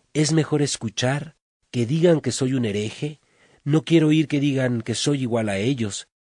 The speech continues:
No importan los otros defectos y otras cosas, pero creo que un pastor verdadero debe mostrar un camino y una vida de creencia correctos. Cuando Martín Lutero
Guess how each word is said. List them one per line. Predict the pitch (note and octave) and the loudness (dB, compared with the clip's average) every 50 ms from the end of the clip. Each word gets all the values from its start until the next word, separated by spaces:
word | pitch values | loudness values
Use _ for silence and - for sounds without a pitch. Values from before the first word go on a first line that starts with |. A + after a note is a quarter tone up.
| _ _ | _ _
No | - D3+ F3+ F#3+ | 0 2 4 4
importan | G3 F#3+ E3 - _ - F3 F#3+ G#3 G3+ - F#3+ F#3 F3 D#3+ | 4 2 -2 -4 _ 0 2 2 2 2 2 0 0 0 2
los | D3 C3 A2+ - | 0 0 0 0
otros | D#3+ E3 - F3 D#3 C3+ A#2+ | 0 0 0 -2 -2 -2 -2
defectos | A#2+ A2+ - - C#3+ D#3 C#3+ - - E3 C3 C3 | -2 -4 -2 -2 -2 -2 -2 -2 -4 -4 -2 -2
y | C3+ C#3 | -2 -2
otras | C3+ - C3 B2 - | -2 -2 -2 -4 -4
cosas, | - - A#2 A2 - - G2+ G2 - - _ _ _ _ | -4 -4 -4 -4 -4 -4 -6 -8 -8 -14 _ _ _ _
pero | - A2 G2+ G2+ G2 | -4 -4 -2 -2 -2
creo | - - C#3+ D#3 E3+ F3+ E3+ D3+ _ _ _ _ _ | -2 2 2 4 4 2 2 -2 _ _ _ _ _
que | - B2 A2 | -6 -2 0
un | C3 F#3 G#3 G3 | 2 2 2 2
pastor | - D#3+ C3 - - - D#3+ D#3 C3 | 2 0 -2 -2 -2 -2 0 0 0
verdadero | C3+ B2 G#2+ F#2+ G2+ G2+ A#2+ C3 C#3 C#3+ C#3 - _ _ _ _ | 0 -2 -2 -2 -2 0 0 0 0 -2 -4 -6 _ _ _ _
debe | - A2+ C3 D3+ D3 D3 | -4 0 2 2 4 2
mostrar | C3+ B2 A2 - - - B2 B2 C3+ C#3+ - _ _ _ _ | 2 0 -2 -4 -6 -4 -2 0 0 -2 -4 _ _ _ _
un | - F3+ F#3 G3 - | -2 0 0 0 0
camino | - B2 A2 C3 D#3+ F3 F3 F3 E3+ E3+ _ _ - | -2 -2 0 0 0 0 0 0 -2 -4 _ _ -12
y | B2 A2 A#2 C#3 | -6 -2 0 2
una | D3 D3+ C#3+ A#2 | 2 2 0 0
vida | A2 C3 C#3 B2+ A#2+ | 0 -2 -2 -2 -2
de | A2 G2 | -4 -4
creencia | - A2 G2+ G#2+ A#2 B2+ A#2+ A2+ - C3+ C3+ A#2 A#2+ - _ _ _ _ _ - | -6 -6 -4 -2 -2 -2 -2 -2 -2 -2 -4 -4 -6 -10 _ _ _ _ _ -4
correctos. | - A2+ A2 A2 F#2+ E2 - - - - - - - - - - _ _ _ _ _ _ _ _ _ _ | -2 -2 -2 -2 -4 -6 -8 -12 -20 -20 -18 -16 -14 -14 -16 -18 _ _ _ _ _ _ _ _ _ _
Cuando | - D3+ D3+ D#3 D3+ D#3+ | 0 2 2 4 4 4
Martín | D3+ D3+ D3 C#3+ - G3 G#3+ G#3+ | 4 4 0 0 0 0 0 2
Lutero | G3 F3+ D3+ - D#3+ D#3 C#3+ B2+ A#2+ A#2 - | 2 0 0 4 4 4 4 4 0 -2 -6